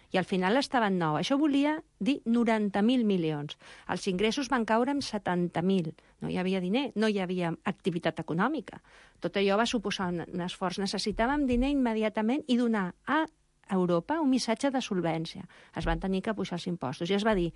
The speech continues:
«Dos anys, reactivarem l'economia i quan tinguem recursos baixarem els impostos», com així va ser. A l'any quinze s'ha baixat l'I R P F, s'ha baixat societats, s'ha baixat la, les retencions dels autònoms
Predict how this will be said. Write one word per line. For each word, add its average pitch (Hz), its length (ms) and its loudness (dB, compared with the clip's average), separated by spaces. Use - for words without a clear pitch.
«Dos 254 320 0
anys, 151 420 -4
reactivarem 214 720 2
l'economia 262 640 2
i 220 100 -2
quan 208 320 0
tinguem 208 400 2
recursos 240 680 -2
baixarem 196 540 0
els 240 160 -2
impostos», 185 480 -4
com 185 220 -6
així 170 240 -4
va 165 100 -4
ser. - 280 -8
A 185 80 0
l'any 220 320 4
quinze 254 480 0
s'ha 208 240 0
baixat 180 400 -4
l'I 170 160 -4
R 165 140 -6
P 165 220 0
F, 311 180 -4
s'ha 220 160 -6
baixat 180 400 -4
societats, 208 680 -2
s'ha - 180 -4
baixat 180 480 -2
la, 160 560 -2
les 165 160 -4
retencions 160 480 -2
dels 170 240 -4
autònoms 226 600 0